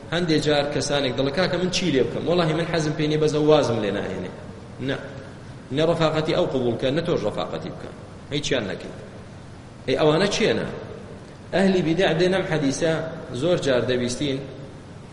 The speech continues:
ئە، کەسانێکی مبتەدیع ئەم حەدیثە باز دەکەن و بەسەر ئەهلی سونەتدا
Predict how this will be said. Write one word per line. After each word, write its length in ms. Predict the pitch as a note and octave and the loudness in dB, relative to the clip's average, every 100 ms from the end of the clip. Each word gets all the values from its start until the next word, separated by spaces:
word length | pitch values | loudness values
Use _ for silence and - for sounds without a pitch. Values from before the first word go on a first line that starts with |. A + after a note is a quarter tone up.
| - - - - - | -18 -18 -18 -16 -12
ئە، 280 | - F2+ - | -8 -6 -2
کەسانێکی 500 | B2 C#3 D3+ C#3+ C#3 A#2+ | 0 2 2 2 0 0
مبتەدیع 460 | A2+ - A2+ E3 F#3+ - - - - - - | -2 -2 2 2 2 -2 -10 -12 -14 -16 -6
ئەم 100 | D3 D#3 | -4 -2
حەدیثە 300 | D3+ C3+ C#3+ C#3 | -2 0 0 2
باز 120 | D3+ C3+ | 2 2
دەکەن 180 | C3+ D3 | 0 0
و 60 | C3 | 0
بەسەر 160 | B2+ D3+ | 0 0
ئەهلی 160 | C#3+ C3+ | 0 -2
سونەتدا 380 | D3+ E3+ G#2 | -4 -2 0